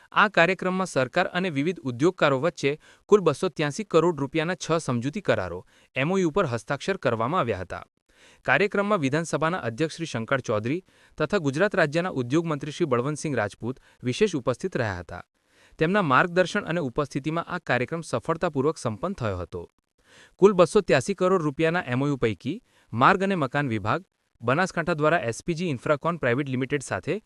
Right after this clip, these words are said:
રૂપિયા બસો દસ કરોડના એમઓયુ પર હસ્તાક્ષર કરવામાં આવ્યા હતા.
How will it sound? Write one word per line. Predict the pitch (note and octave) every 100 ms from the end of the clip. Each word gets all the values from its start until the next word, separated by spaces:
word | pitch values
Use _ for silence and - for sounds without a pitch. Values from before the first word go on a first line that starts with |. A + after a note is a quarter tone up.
| _ _ _
રૂપિયા | B2 C#3+ F#3+ F#3
બસો | D3 F#3
દસ | C#3 F3 -
કરોડના | E3+ E3 F3+ A#2+
એમઓયુ | A#2+ C3+ C3+
પર | E3+
હસ્તાક્ષર | A2+ G#2 - C3 - -
કરવામાં | D3 A#2+ A2 F#2+
આવ્યા | F#2 E2
હતા. | F#2+